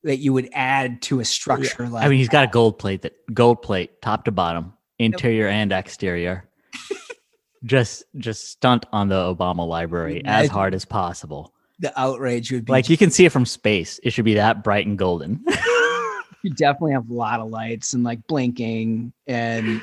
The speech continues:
Speaker 2: the thing is, he can afford it. That's the brilliance of it, you know? Like, the Obama library, to my knowledge, it's been, it's the, you know, construction and everything has been held up. I mean, the guy's been out of office for, like, five years now almost.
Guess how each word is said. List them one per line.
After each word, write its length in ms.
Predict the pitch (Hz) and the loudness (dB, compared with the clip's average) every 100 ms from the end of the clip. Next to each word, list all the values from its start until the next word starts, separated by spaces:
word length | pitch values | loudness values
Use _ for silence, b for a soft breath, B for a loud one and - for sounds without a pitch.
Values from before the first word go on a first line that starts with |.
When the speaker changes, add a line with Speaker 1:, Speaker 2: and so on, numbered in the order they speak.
| B B | B B
Speaker 2:
the 120 | 175 175 | 4 6
thing 120 | 277 | 6
is, 120 | 185 | 6
he 80 | 196 | 8
can 100 | 220 | 6
afford 320 | 175 180 208 | 6 8 8
it. 80 | 101 | 8
That's 180 | 139 175 | 6 6
the 60 | |
brilliance 460 | 135 120 156 160 107 | 6 8 8 6 4
of 160 | 85 | 2
it, 100 | 87 | 0
you 100 | 104 | 2
know? 220 | 104 101 127 | 2 4 6
Like, 300 | 107 104 B B B B - _ | 4 4 B B B B -20 _
the 260 | - 131 127 | 2 6 8
Obama 280 | 113 147 202 | 8 6 8
library, 360 | 127 117 110 107 | 8 8 4 2
to 140 | 117 | 2
my 200 | 107 156 | 4 6
knowledge, 320 | 147 120 127 | 6 6 6
it's 120 | 95 - | 2 0
been, 200 | 113 107 | 0 2
it's 240 | 127 - | 0 -4
the, 160 | - 117 | -2 2
you 60 | 107 | 2
know, 100 | 90 | 2
construction 520 | 107 - 117 - 117 | -2 2 2 4 2
and 140 | 98 | 4
everything 360 | 92 107 113 107 | 2 2 2 0
has 120 | 95 | -2
been 120 | 92 | -4
held 240 | 92 101 98 | 0 0 2
up. 120 | 110 | 0
I 80 | 85 | -2
mean, 120 | 104 | -4
the 60 | 98 | 0
guy's 220 | 110 165 | 2 2
been 100 | 92 | 0
out 120 | 85 85 | -4 0
of 60 | |
office 280 | 127 180 82 | 2 2 -2
for, 120 | - | -10
like, 120 | 73 - | -12 -2
five 240 | 110 98 | 0 2
years 200 | 147 135 | 0 0
now 180 | 85 73 | -2 -6
almost. 320 | 76 71 - | -8 -10 -12